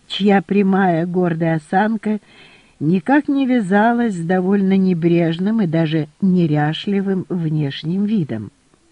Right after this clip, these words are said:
Он снова утвердительно кивнул головой, как бы приглашая девушку продолжать свой рассказ.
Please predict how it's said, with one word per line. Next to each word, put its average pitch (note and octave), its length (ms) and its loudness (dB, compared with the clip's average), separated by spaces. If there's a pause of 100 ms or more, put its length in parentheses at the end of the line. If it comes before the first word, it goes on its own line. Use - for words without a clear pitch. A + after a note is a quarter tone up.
(840)
Он F#3 220 4
снова F3+ 400 2
утвердительно G3 960 0
кивнул G#3 440 0
головой, F#3 680 0 (460)
как E3+ 280 2
бы E3 380 0
приглашая D#3+ 720 -2
девушку G3+ 640 -2
продолжать F3 720 -2
свой D3+ 300 -6
рассказ. D#3 480 -8